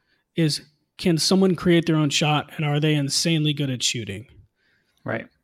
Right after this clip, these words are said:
Speaker 1: And it's kinda sad. And I think, um,
Speaker 2: Yeah.
Speaker 1: I don't know.
Speaker 2: Yeah, I mean, that's, that's pretty much, you know, what I feel about the conversation as well. I just hope that,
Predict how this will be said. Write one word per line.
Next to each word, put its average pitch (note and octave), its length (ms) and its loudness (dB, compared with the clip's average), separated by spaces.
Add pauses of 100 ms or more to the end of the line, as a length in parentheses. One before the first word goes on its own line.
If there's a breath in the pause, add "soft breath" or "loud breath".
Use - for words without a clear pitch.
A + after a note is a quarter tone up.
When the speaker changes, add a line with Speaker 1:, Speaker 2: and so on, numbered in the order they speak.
(120)
Speaker 1:
And E3+ 80 2
it's F3 80 0
kinda G#3 180 2
sad. B2+ 360 -4 (680)
And D#3 140 -2
I D#3 80 0
think, D#3 300 -2
um, D3 80 0
Speaker 2:
Yeah. E3+ 220 4 (520)
Speaker 1:
I D#3+ 60 -2
don't F3+ 100 2
know. D3+ 120 0 (1160 loud breath)
Speaker 2:
Yeah, F#3 420 4
I C3+ 120 4
mean, D3+ 380 2 (100)
that's, - 560 2 (140)
that's D3+ 180 2
pretty G3+ 240 4
much, - 600 0
you C#3 100 -2
know, C3 220 6
what C3 160 6
I C3 100 6
feel C3 240 2
about B2+ 400 4
the C#3 80 0
conversation B2+ 680 0
as G#2+ 220 -8
well. C3+ 380 2 (400 soft breath)
I D3+ 120 4
just C3+ 180 0
hope D#3+ 280 4
that, C3+ 360 4